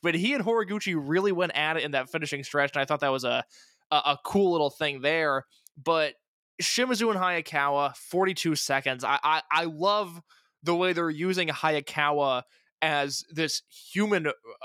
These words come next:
projectile, basically. I mean, he is really rough around the edges in terms of what you might call the, his overall skill set, but very clearly effective in the role that he's in right now.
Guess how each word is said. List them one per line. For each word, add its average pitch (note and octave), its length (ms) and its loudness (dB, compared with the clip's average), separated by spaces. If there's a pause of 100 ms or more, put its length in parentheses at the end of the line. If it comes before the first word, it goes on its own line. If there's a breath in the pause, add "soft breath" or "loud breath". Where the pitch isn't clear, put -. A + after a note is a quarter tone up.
(160)
projectile, C#3 1040 0
basically. C#3+ 640 0
I C3+ 80 2
mean, D#3 160 0
he E3+ 400 0 (540 loud breath)
is G3+ 160 0
really A3+ 460 0
rough G3 300 0
around F#3 220 2
the E3 180 -4
edges F#3 340 0
in D#3 120 -6
terms D#3 320 -2
of C3 180 0
what E3 240 0
you E3+ 100 0
might D#3+ 220 0
call C#3+ 400 0 (300)
the, B2+ 140 -6
his D3+ 180 0
overall D#3 380 2
skill - 560 0
set, B2 380 -2 (440 soft breath)
but F#3+ 260 2
very B3 540 0
clearly A3+ 380 0
effective F#3+ 640 0
in E3+ 140 0
the E3 100 2
role E3+ 300 2
that D3+ 120 0
he's D3+ 240 -4
in F#3 160 0
right C#3+ 260 0
now. C3 380 0